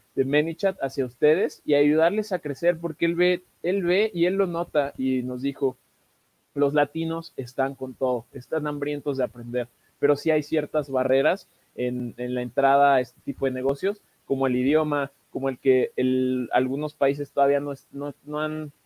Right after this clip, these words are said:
tenido tanto contacto con chatbots, y es por eso que estamos aquí". A partir de esa conversación nacieron muchísimas cosas,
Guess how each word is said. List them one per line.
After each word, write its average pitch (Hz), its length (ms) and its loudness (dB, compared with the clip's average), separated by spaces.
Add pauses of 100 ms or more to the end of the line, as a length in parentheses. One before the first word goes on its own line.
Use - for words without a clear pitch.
tenido 147 280 -2
tanto 147 320 -6
contacto 131 500 -6
con 123 140 -8
chatbots, 131 540 -6
y 139 80 -2
es 147 100 0
por 143 220 -2
eso 143 160 -6
que 139 100 -14
estamos 135 380 -6
aquí". 151 340 -6 (300)
A - 80 -8
partir 143 400 -2
de 156 80 0
esa 160 160 -6
conversación 127 640 -8
nacieron 151 420 -4
muchísimas 147 540 -6
cosas, 190 540 -2